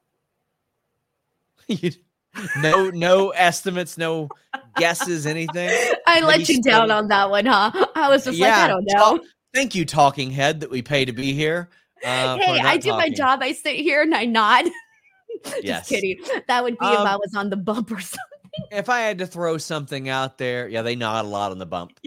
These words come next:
Speaker 2: <laughs> Yeah. I know, that's why I said I was just gonna start nodding up and down. Oh, man. All right, well, where can we go with this? Here's, here's what I would like for this.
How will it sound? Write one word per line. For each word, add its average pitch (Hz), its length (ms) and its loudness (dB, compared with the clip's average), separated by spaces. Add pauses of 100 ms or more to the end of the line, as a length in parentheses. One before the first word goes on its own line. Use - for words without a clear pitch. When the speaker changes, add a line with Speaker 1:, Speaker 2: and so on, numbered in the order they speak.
(140)
Speaker 2:
<laughs> - 180 -14 (720)
Yeah. 605 380 -10 (200)
I 320 160 -2
know, 311 180 -4
that's 247 220 -6
why 254 140 -4
I 247 180 -4
said 240 220 0
I 196 40 -6
was 208 180 -6
just 233 200 -8
gonna 226 180 -2
start 226 320 -4
nodding 196 400 -2
up 180 160 -8
and 196 120 -4
down. 180 240 0 (680)
Oh, 320 300 4
man. 226 380 -2
All 370 120 6
right, 254 160 0
well, 294 140 0
where 381 160 -2
can 392 100 0
we 294 120 -2
go 226 180 4
with 208 180 0
this? 185 200 -4
Here's, 359 220 0
here's 480 260 -2
what 508 100 -2
I 269 100 4
would 220 220 0
like 185 320 -4
for 185 100 -8
this. 151 300 -12